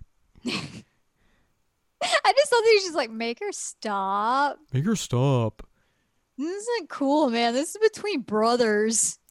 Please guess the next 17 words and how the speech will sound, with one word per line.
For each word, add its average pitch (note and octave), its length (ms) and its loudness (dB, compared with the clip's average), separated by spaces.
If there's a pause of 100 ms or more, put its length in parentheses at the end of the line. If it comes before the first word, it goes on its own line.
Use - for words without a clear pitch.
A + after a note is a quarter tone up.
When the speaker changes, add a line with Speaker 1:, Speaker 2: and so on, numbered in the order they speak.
Speaker 2:
Brothers. A2+ 1200 6 (280)
Speaker 1:
The C4+ 320 2
brothers. D4 1120 2 (380)
This C4 60 -10
is A#3+ 80 -6
a A#3+ 60 -2
brother A#3+ 340 -2
fight. G3+ 400 -10 (240)
Speaker 2:
Yeah, G2+ 180 -4
it's - 220 -10
a - 20 0
brother G#2+ 240 -2
fight. G2+ 460 -6 (420)
Uh, G#2+ 300 2
so B2 100 -4
Shimaro A#2 400 2
t-, D3 160 -12